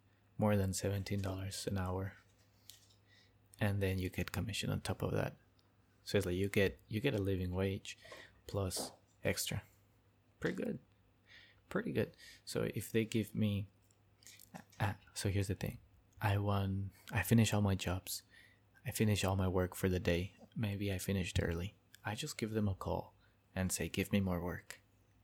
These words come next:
And they will. And you know what? I'm gonna get more money from that work. Of course, it's also good for the company. They get more money. But I like the fact that they reward me for that, which many don't do.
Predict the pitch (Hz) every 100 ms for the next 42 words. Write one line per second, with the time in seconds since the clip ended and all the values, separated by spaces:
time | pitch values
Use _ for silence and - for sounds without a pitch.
0 | - 95 90 87 85 95 80 - _ _
1 | _ - - - _ _ _ _ _ -
2 | - 95 92 87 92 104 143 - _ _
3 | 107 98 101 95 95 98 101 98 98 98
4 | 98 92 90 - 85 87 85 82 98 -
5 | 78 - - - - _ _ _ _ _
6 | _ _ _ - - - 143 139 98 95
7 | 90 98 92 - - - - 107 107 95
8 | 87 - - 110 139 143 139 - - -
9 | - 113 110 104 - 98 107 104 - 95
10 | 98 92 90 92 92 - 104 - _ -
11 | - _ _ - - 104 95 90 87 -
12 | _ - - - - - _ _ - _
13 | _ _ - _ _ - - 104 - 95
14 | 95 101 95 95 95 90 90 - 101